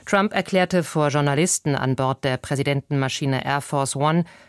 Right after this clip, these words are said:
man sei derzeit im Gespräch mit Teheran, um ein Treffen anzuberaumen. Zugleich drohte er dem iranischen Regime erneut mit einem militärischen Vorgehen.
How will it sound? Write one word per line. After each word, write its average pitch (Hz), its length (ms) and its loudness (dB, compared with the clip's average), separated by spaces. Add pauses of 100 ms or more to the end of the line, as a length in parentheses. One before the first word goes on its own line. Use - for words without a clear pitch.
(160)
man 180 160 2
sei 202 140 2
derzeit 220 320 2
im 185 100 4
Gespräch 180 500 -2
mit 156 180 -2
Teheran, 170 500 2
um 180 180 0
ein 180 160 2
Treffen - 380 -2
anzuberaumen. 123 840 -2 (600)
Zugleich 202 460 0
drohte 190 340 0
er 143 100 0
dem 139 200 0
iranischen 165 520 2
Regime 160 400 2
erneut 139 440 0
mit 147 160 -2
einem 139 260 2
militärischen 139 640 0
Vorgehen. 139 540 0